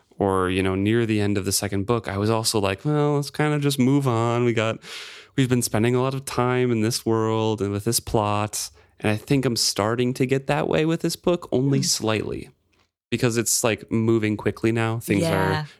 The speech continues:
Speaker 1: really
Speaker 2: Yeah.
Speaker 1: starting to pick up. But I think it just comes a time, you know, when you spend two to three years in one trilogy, you're like,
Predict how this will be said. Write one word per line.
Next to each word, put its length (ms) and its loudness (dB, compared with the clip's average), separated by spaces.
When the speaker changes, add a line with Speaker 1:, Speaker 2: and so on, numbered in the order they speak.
Speaker 1:
really 180 2
Speaker 2:
Yeah. 80 -2
Speaker 1:
starting 160 0
to 60 -2
pick 220 -6
up. 260 -2
But 120 0
I 80 0
think 180 0
it 80 0
just 220 -2
comes 200 2
a 40 0
time, 320 0
you 60 2
know, 160 0
when 100 2
you 80 2
spend 460 0
two 260 2
to 80 0
three 240 0
years 540 2
in 240 2
one 380 2
trilogy, 460 2
you're 180 0
like, 400 -2